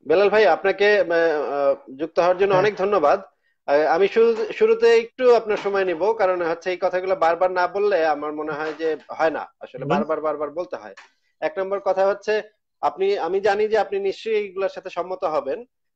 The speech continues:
Speaker 1: আমার এই লাইভে যুক্ত হওয়ার জন্য তিনটা নতুন শর্ত আমি জু-, জুড়ে দিয়েছি। এক নম্বর হচ্ছে প্লাস্টিকের ময়লা এবং চুইংগাম রাস্তাঘাটে যেখানে সেখানে ফেলা যাবে না। আর সুস্থ স্বাভাবিক মানুষ হলে আপনার অবশ্যই নিয়মিত রক্তদান করতে হবে। তিন নম্বর হচ্ছে নাস্তিক্য ডট কম এর কিছু লেখা আপনার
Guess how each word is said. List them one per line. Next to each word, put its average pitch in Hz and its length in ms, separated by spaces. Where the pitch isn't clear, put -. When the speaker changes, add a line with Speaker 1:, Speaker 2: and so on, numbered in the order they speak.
Speaker 1:
আমার 165 300
এই 180 100
লাইভে 170 320
যুক্ত 180 240
হওয়ার 185 260
জন্য 196 180
তিনটা 196 380
নতুন 185 380
শর্ত 175 320
আমি 190 280
জু-, 156 260
জুড়ে 190 180
দিয়েছি। 160 440
এক 208 200
নম্বর 165 200
হচ্ছে 175 380
প্লাস্টিকের 175 500
ময়লা 190 400
এবং 185 260
চুইংগাম 196 520
রাস্তাঘাটে 170 500
যেখানে 175 280
সেখানে 170 280
ফেলা 180 240
যাবে 165 220
না। 214 220
আর 139 140
সুস্থ 190 360
স্বাভাবিক 185 460
মানুষ 175 320
হলে 185 180
আপনার 175 280
অবশ্যই 170 380
নিয়মিত 196 320
রক্তদান 175 480
করতে 160 260
হবে। 165 300
তিন 190 160
নম্বর 190 220
হচ্ছে 190 180
নাস্তিক্য 185 440
ডট 185 220
কম 196 140
এর 208 120
কিছু 185 220
লেখা 185 240
আপনার 185 200